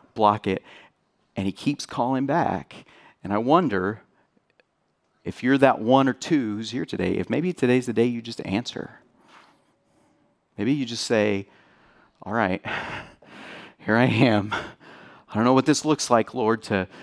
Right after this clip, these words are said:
to follow you, but I'm here for it." Maybe today is the day you answer him. And maybe the call feels, maybe you're already in the family, right? Maybe you're already in God's family. You believe in Jesus,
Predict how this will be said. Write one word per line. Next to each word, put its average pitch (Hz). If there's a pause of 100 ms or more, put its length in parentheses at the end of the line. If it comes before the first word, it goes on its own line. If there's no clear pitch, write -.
(160)
to 117
follow 143
you, 87 (720)
but -
I'm 107
here 156
for 98
it." 92 (1600)
Maybe 107
today 120 (380)
is 101
the 107
day 104
you 110
answer 117
him. 92
And 120
maybe 143
the 135
call 127 (240)
feels, 139
maybe 151
you're 175
already 156
in 139
the 123
family, 104
right? 95
Maybe 120
you're 127
already 120 (340)
in 117
God's 120
family. 117
You 104
believe 113
in 120
Jesus, 120